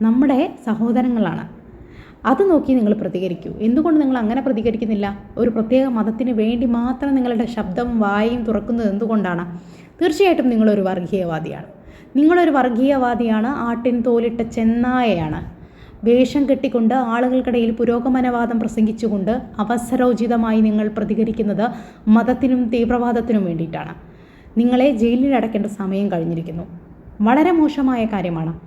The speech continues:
ഇതുപോലെയുള്ള സോഷ്യൽ മോഡി-, മീഡിയയിൽ വളരെ പ്രസിദ്ധമായിട്ടുള്ള ആളുകൾ ഇത്തരത്തിലുള്ള കാര്യങ്ങൾ കൊടുക്കുമ്പോൾ സാധാരണ ജനങ്ങൾക്ക് നിങ്ങൾ എന്ത് മാതൃകയാണ് നൽകുന്നത്? നിങ്ങളെക്കുറിച്ച് ഓർക്കുമ്പോൾ സത്യം പറഞ്ഞാൽ ഇന്ത്യയിൽ നിങ്ങൾ ഒരു സഹോദരനായി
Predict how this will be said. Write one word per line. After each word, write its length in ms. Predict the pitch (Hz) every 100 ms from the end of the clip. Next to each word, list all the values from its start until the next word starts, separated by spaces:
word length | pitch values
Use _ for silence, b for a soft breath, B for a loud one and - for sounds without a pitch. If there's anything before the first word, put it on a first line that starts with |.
| -
ഇതുപോലെയുള്ള 540 | 214 220 240 247 240 240
സോഷ്യൽ 360 | 240 220 247
മോഡി-, 380 | 247 247 240 233
മീഡിയയിൽ 380 | 240 247 233 214
വളരെ 380 | 220 208 220 247
പ്രസിദ്ധമായിട്ടുള്ള 760 | 233 226 214 240 240 233 233
ആളുകൾ 360 | 220 226 220 220
ഇത്തരത്തിലുള്ള 540 | 214 254 240 226 226 220 220
കാര്യങ്ങൾ 340 | 220 220 254
കൊടുക്കുമ്പോൾ 520 | 240 208 226 196 226 B B B B -
സാധാരണ 400 | 262 247 294 294
ജനങ്ങൾക്ക് 680 | 294 269 285 277 262 269 247
നിങ്ങൾ 260 | 240 254
എന്ത് 380 | 240 240 277 285
മാതൃകയാണ് 720 | 240 233 247 240 240 190 175
നൽകുന്നത്? 420 | 165 165 175 160 170 - - - B B B -
നിങ്ങളെക്കുറിച്ച് 580 | 247 277 294 285 277 294 -
ഓർക്കുമ്പോൾ 520 | 226 277 - 277 214
സത്യം 360 | 220 226 254 233
പറഞ്ഞാൽ 380 | 214 208 214 - - -
ഇന്ത്യയിൽ 760 | 233 254 269 311 302 233 247 - -
നിങ്ങൾ 560 | 214 214 247 269 294 285 -
ഒരു 140 | 226
സഹോദരനായി 720 | 240 226 233 277 294 285 262